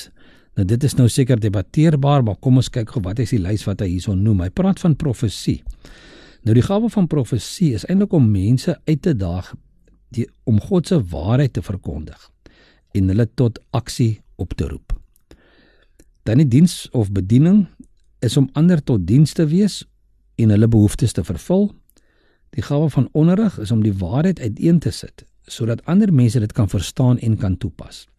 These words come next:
En dan is daar die gawe van bemoediging, om ander aan te spoor, te versterk en te inspireer om hulle bes te lewer.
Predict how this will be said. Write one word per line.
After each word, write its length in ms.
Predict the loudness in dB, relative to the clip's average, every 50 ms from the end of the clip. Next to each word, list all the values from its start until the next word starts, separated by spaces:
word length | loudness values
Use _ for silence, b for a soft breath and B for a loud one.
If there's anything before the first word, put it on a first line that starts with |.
| _ _ _ _ _ _ _ _
En 100 | -2 0
dan 140 | 2 2
is 80 | 4 4
daar 140 | 4 2 2
die 80 | 2 0
gawe 240 | 0 0 2 2 2
van 160 | 2 4 4
bemoediging, 560 | 4 6 6 6 6 4 2 0 -2 -6 -8 -10 -12
om 180 | -8 -6 -6 -4
ander 260 | 0 0 2 0 0 0 2
aan 100 | 0 2
te 120 | 2 0
spoor, 500 | -4 -4 -6 -6 -2 0 0 0 0 -2 -8 -14 -20 -20 -20 -20 -16
te 120 | _ -14 -10
versterk 720 | -8 -8 -8 -8 -8 -6 -4 -2 0 0 0 -2 -4 -6 -8 0
en 160 | 2 2 2
te 120 | 2 0
inspireer 600 | -2 -2 -4 -4 -4 -4 -4 -2 0 0 0 0
om 140 | 0 0 0
hulle 100 | -2 -4
bes 260 | -4 -4 -4 -4 -4
te 120 | -4 -4 -2
lewer. 420 | 0 0 0 0 0 -2 -2 -4